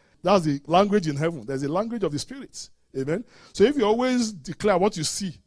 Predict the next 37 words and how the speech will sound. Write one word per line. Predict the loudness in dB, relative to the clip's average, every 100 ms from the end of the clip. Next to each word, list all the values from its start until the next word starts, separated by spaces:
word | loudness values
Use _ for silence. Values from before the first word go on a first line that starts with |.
| _ _ _ _
he | 0 0
saw | 2 2 2
darkness. | 0 0 2 2 -2
He | -2
said, |
"Look, | -4 -10 _
let | -2 0
there | 0
be | -2 -4
light." | -10 -14 -16 -20 -20 _ _ _ _ _ -4
God | 2 4
doesn't | 4 -2 -4 -8
call | -6 -2 -2
things | -2 -6 -4
as | -6 -8
they | -10
are. | -12 -14 -18 -20 _ _ _ _ _ -4
He | -4
calls | -2 -4 -4 -2
things | -4
as | -4 -4
he | -6
wants | -8 -6
them | -8
to | -10
be. | -12 -12 -12 _ _ _ _
And | 0 2
you |
are | 2
made | 0 -2
in | -2
his | 0 4
image, | 4 4 2 -2 -8 -6
made | -6 -4
in |
his | -4 -4
likeness. | -4 -4 -6 -8 -10 -10